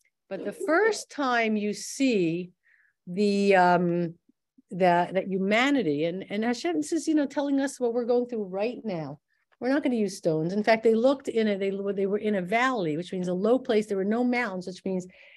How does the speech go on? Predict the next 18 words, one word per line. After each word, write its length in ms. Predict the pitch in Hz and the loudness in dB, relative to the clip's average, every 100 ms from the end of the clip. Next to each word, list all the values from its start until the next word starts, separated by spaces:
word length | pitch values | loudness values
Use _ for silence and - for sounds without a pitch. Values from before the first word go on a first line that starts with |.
| _ - | _ -4
this 220 | 277 277 | -2 -2
is 120 | 285 | -2
a 80 | 254 | -4
place 480 | - 226 208 208 - | -4 -2 -2 -2 -4
where 180 | 190 180 | -4 -4
we 560 | 175 214 220 220 220 - - _ - | -2 -2 0 0 -2 -8 -20 _ -6
invent 540 | 190 185 202 202 202 190 | -2 0 0 0 -6 -4
our 240 | 180 180 - | -4 -4 -2
own. 440 | 208 226 254 247 | 0 2 2 0
This 160 | 214 196 | -4 -2
is 60 | |
a 40 | 175 | 0
low 220 | 185 240 | 2 2
place. 320 | 233 190 190 | 0 -2 -2
We're 140 | 196 | 0
gonna 180 | 185 240 | 0 0
invent 420 | 240 226 208 202 | 0 0 0 2
our 220 | 190 175 | 0 -2